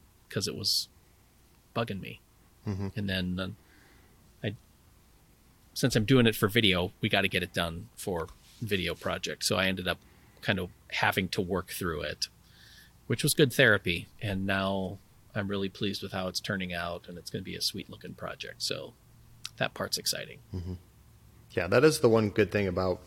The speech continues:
Speaker 2: doing projects on video, is kinda holds you accountable and makes you finish 'em. So,
Speaker 1: <laughs>
Speaker 2: like, there's no lo-, losing momentum, 'cause Becky's right behind you with a
Speaker 1: Yeah.
Speaker 2: pointy stick keeping you going.
Speaker 1: <laughs>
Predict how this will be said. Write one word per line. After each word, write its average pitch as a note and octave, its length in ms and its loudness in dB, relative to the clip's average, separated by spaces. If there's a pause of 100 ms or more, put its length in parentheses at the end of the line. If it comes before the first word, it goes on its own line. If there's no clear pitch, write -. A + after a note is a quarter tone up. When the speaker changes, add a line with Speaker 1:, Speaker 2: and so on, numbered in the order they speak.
(220)
Speaker 2:
doing G2 280 0
projects G2+ 460 0
on F#2+ 140 0
video, F2+ 440 0
is F2 160 -6
kinda F#2 380 0 (580)
holds B2+ 280 10
you A#2+ 80 10
accountable G#2+ 800 8
and F2 260 -2 (600)
makes - 240 -2
you - 40 -6
finish F2 340 -2
'em. E2 180 -6 (1300)
So, - 160 -2 (320)
Speaker 1:
<laughs> - 320 -6
Speaker 2:
like, E2 160 -4 (320)
there's B2+ 240 6
no C#3 180 10
lo-, B2+ 320 8
losing A#2+ 320 8
momentum, G2 540 6
'cause F2 240 -2
Becky's F#2 400 2
right F#2+ 160 4
behind F2+ 380 0
you F2 100 0
with E2+ 180 -6
a F2 200 0 (560)
Speaker 1:
Yeah. A#2 100 8
Speaker 2:
pointy F2 380 2
stick - 560 2 (320)
keeping - 280 4
you - 140 6
going. C6+ 320 6
Speaker 1:
<laughs> - 60 -4